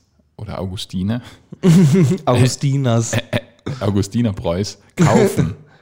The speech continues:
Speaker 1: Also ich glaub, die müssen selber einen Preis zahlen, damit sie jetzt zum Beispiel zwanzig Augustin kriegen. Vielleicht sag ich jetzt wieder voll an Schaß,
Speaker 2: Na,
Speaker 1: aber
Speaker 2: sag, red, red, red weiter,
Speaker 1: ich
Speaker 2: was?
Speaker 1: glaub, die müssen sich zum Beispiel, die zahlen irgendwie fünfzig Cent pro Augustin und dann nehmen sie sich zwanzig mit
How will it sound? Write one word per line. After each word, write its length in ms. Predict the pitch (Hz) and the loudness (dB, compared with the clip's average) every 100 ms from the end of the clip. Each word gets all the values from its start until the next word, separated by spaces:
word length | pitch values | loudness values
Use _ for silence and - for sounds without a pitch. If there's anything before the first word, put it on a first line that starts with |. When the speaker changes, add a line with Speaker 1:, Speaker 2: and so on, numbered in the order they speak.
| _ _ _ _ _ _ _ - | _ _ _ _ _ _ _ -8
Speaker 1:
Also 200 | - 113 | -2 0
ich 80 | 107 | 2
glaub, 240 | 107 131 | 0 2
die 60 | 113 | 2
müssen 300 | 113 - 104 | 2 0 -2
selber 400 | - 110 139 117 | -2 -2 0 -2
einen 120 | 98 | -4
Preis 340 | 101 98 131 | -2 -2 -4
zahlen, 240 | - 90 95 | -4 -4 -2
damit 220 | 95 101 | -2 -2
sie 80 | 104 | -4
jetzt 140 | 95 | -4
zum 100 | 104 | -4
Beispiel 300 | 95 98 98 | -2 -2 -4
zwanzig 400 | - 90 107 95 | -2 -4 -4 -4
Augustin 640 | - 123 107 - 87 87 - _ | -2 -2 -2 -4 -6 -6 -10 _
kriegen. 400 | - 95 90 123 - _ _ _ _ _ _ | -8 -6 -4 -6 -10 _ _ _ _ _ _
Vielleicht 320 | 95 107 110 | -4 -4 -4
sag 120 | 98 | -6
ich 40 | 101 | -6
jetzt 160 | 87 | -6
wieder 140 | - - | -8 -6
voll 180 | 101 | -6
an 100 | 95 | -6
Schaß, 280 | 95 78 71 | -4 -6 -4
Speaker 2:
Na, 80 | 143 | 0
Speaker 1:
aber 80 | 143 | 0
Speaker 2:
sag, 220 | 165 151 | 0 0
red, 180 | 147 151 | 0 0
red, 200 | 147 139 - | 0 -2 -4
red 120 | 135 123 | -6 -6
weiter, 180 | 113 | -6
Speaker 1:
ich 60 | 107 | -2
Speaker 2:
was? 60 | 104 | 0
Speaker 1:
glaub, 200 | 110 - | 0 2
die 80 | |
müssen 260 | 110 120 - | 2 2 0
sich 220 | 104 - | -4 -4
zum 160 | - 101 | -4 0
Beispiel, 540 | 98 104 - 107 101 - | 0 0 -2 -2 -2 -6
die 220 | 98 92 | -8 -6
zahlen 260 | - 104 | -2 2
irgendwie 220 | 107 98 - | 2 0 -4
fünfzig 380 | 120 107 104 | -6 -8 -8
Cent 320 | - 92 123 - | -6 -6 -6 -6
pro 180 | 127 | -4
Augustin 640 | 76 123 143 139 147 156 160 - _ _ _ _ _ | -2 -4 -4 -8 -8 -6 -8 -12 _ _ _ _ _
und 160 | - 98 | -4 0
dann 80 | 107 | 2
nehmen 180 | 110 | 2
sie 160 | 113 98 | 0 -4
sich 220 | - 98 | -8 -10
zwanzig 420 | - 95 107 101 104 | -6 -6 -6 -4 -2
mit 340 | 127 - - | -2 -4 -18